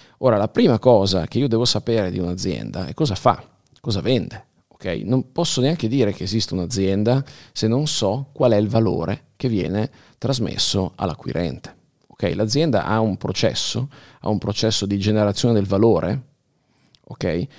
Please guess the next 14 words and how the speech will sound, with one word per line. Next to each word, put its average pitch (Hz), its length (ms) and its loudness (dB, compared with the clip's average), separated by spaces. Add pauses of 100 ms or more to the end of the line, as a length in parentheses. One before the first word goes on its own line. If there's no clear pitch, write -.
(140)
E - 120 -10
quindi 131 440 4
esiste 123 460 0
un 101 160 2
valore, 110 580 2 (560)
quale 135 300 0
che - 120 0
esso 107 200 0
sia, 95 340 -2
che 135 140 -2
deve 117 160 0
essere 107 440 0 (420)
venduto, 98 840 -4
diciamo, - 540 -14